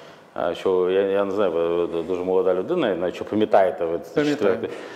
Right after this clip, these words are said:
Speaker 1: а, да, розчарування, як там десять років тому, ну що, ну, давайте зараз зробимо. Знов.
Speaker 2: А як, куди подівати цих людей? Тобто фізично?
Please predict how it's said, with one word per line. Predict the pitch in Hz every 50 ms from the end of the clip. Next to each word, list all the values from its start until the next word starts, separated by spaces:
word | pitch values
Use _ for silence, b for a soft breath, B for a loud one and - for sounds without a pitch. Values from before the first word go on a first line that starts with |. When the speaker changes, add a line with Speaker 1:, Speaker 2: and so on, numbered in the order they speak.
| B B B
Speaker 1:
а, | - - - 98 95 90 87 85 80 78
да, | 87 67 58 - - 67 62 69 80 85 82 80 78
розчарування, | 85 - - - 104 104 101 98 95
як | 92 90 92 92 -
там | - 92 85 82 - 92 95
десять | 90 101 98 - - 110
років | 101 92 92 - -
тому, | - 80 78 117 196
ну | 220 135
що, | 90 - - - - - -
ну, | 185 247 -
давайте | - 80 104 175 214 - 95
зараз | 92 87 82 92 101 95 - - - 76
зробимо. | 76 71 78 67 64 - - 101 - B B B B B B B -
Знов. | - - 92 - - - - - - - - - - - - - _ _ _ _ _ - 101 101 107 - - - - - - - - - - B B B B B B B B B B B _ _ _ _ _ - - - - - - - - - -
Speaker 2:
А | - 139 - - 143
як, | 143 143 170 170 165 - - - - -
куди | 147 160
подівати | 196 - 180 156 143 147 147 151 151 147
цих | - - 135 131 -
людей? | 135 123 117 101 - - -
Тобто | - - - -
фізично? | - - - 131 117 131 131 - - - 120 107